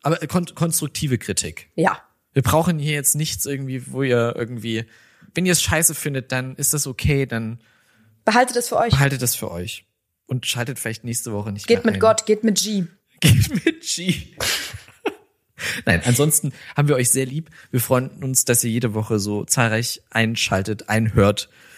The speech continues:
Speaker 1: Und, ähm, wir hier immer weiter wachsen, eine kleine Food Crimes Community werden,
Speaker 2: Ja.
Speaker 1: die sich vielleicht hoffentlich auch irgendwann mal in echt sieht.
Speaker 2: Eine F C C. Heute war eine ganz besondere Folge für mich, weil ich seit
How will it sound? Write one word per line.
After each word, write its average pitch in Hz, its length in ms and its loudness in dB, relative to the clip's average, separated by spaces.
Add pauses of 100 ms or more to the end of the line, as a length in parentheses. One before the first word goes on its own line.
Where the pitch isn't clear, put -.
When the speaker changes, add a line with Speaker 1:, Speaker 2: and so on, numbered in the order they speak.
(160)
Speaker 1:
Und, 101 680 0
ähm, 95 440 0
wir 120 160 2
hier 113 260 4
immer 110 220 0
weiter 101 440 0 (300)
wachsen, - 400 0
eine 98 200 -2
kleine 101 360 2
Food - 280 -6
Crimes 98 340 0
Community 104 640 0
werden, 101 340 4 (140)
Speaker 2:
Ja. 196 320 4
Speaker 1:
die 120 240 6
sich 123 240 0
vielleicht 147 240 2
hoffentlich 170 400 -2
auch 147 200 -6
irgendwann 156 280 -2
mal 147 100 -8
in - 100 -12
echt - 380 -14
sieht. - 340 -10
Speaker 2:
Eine 190 220 4
F - 180 -6
C 208 220 -2
C. 170 360 0 (440)
Heute 262 300 4
war 220 80 4
eine 208 180 2
ganz 220 180 -2
besondere 214 340 -6
Folge 208 260 0
für 202 140 -8
mich, 220 200 -2
weil 196 180 2
ich - 220 -10 (240)
seit 190 540 2